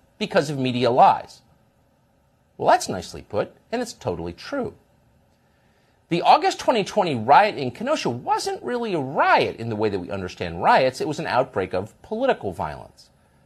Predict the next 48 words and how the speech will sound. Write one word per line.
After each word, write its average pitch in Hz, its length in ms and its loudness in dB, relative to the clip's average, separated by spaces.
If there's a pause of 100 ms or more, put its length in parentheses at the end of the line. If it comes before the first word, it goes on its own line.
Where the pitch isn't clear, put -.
It 143 120 -4
began 190 400 0
three - 200 -4
days 135 240 2
after 107 240 2
the - 40 -10
Democratic 101 440 -2
Convention. 214 480 0
That 92 100 -6
was - 100 -12
the - 60 -10
context - 640 -8
for - 240 -14
it. - 60 -20 (500)
It 156 80 2
was, 214 220 6
in 302 100 -2
fact, 143 300 6
one 160 100 0
of 147 100 -4
many 156 540 0
riots 90 380 2
that 90 180 -6
summer 101 220 -4
across 120 460 2
the - 100 -12
country, - 440 -8 (120)
all 151 240 6
of 311 160 -6
which 110 220 -2
were 107 100 -6
explicitly - 640 -6
supported 208 640 -4 (240)
by 151 100 6
the 156 80 2
leadership 110 560 -2
of 123 120 -10
the 131 60 -6
Democratic 107 540 0
Party. 277 200 2
We're - 80 -4
not 185 160 2
making 190 180 -4
this 151 140 -2
up. 240 120 2
Look 123 400 0
it 175 80 2
up. 285 360 6